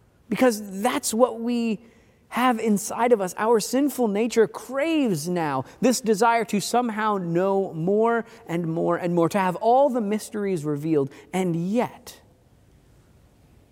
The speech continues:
that is not how God created us to be. God did not create us to be all-knowing. He is the creator. He knows all. Instead, he reveals things to us.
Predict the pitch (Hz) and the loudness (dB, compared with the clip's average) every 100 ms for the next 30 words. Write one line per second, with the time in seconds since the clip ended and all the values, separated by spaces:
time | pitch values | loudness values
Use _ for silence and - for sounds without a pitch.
0 | - 202 240 147 127 156 185 - 151 151 | -4 -2 0 -2 0 0 0 -2 -4 -2
1 | 120 123 120 - - 110 113 98 - - | -4 -4 -6 -10 -6 -6 -6 -8 -12 -14
2 | 104 104 - - - _ _ _ _ _ | -10 -10 -10 -20 -20 _ _ _ _ _
3 | _ _ _ - _ _ _ _ _ _ | _ _ _ -20 _ _ _ _ _ _
4 | _ 131 170 202 156 147 170 - - 143 | _ 0 2 0 0 0 -2 -4 -6 -4
5 | 156 160 - 127 - - 123 - - 131 | 0 0 0 -4 -2 0 0 -2 -10 -4
6 | 165 180 143 135 123 113 - 220 240 208 | -2 0 0 0 0 -2 -4 0 0 0
7 | 131 131 113 107 - 107 110 - 101 107 | -4 -4 -4 -8 -12 -8 -8 -8 -8 -6
8 | 98 98 - - 233 196 147 123 120 110 | -6 -8 -8 -2 0 0 -2 -4 -2 -4
9 | 107 - 104 95 - - _ - - _ | -6 -10 -12 -12 -14 -20 _ -20 -20 _
10 | _ _ _ _ _ _ _ 151 143 - | _ _ _ _ _ _ _ -2 -2 0
11 | 180 135 123 185 190 143 127 135 202 190 | 0 0 -2 0 2 0 0 -2 2 2
12 | 160 139 - - - 127 123 - - 113 | 2 0 -6 -10 -4 -2 -2 -4 -8 -4
13 | 110 | -4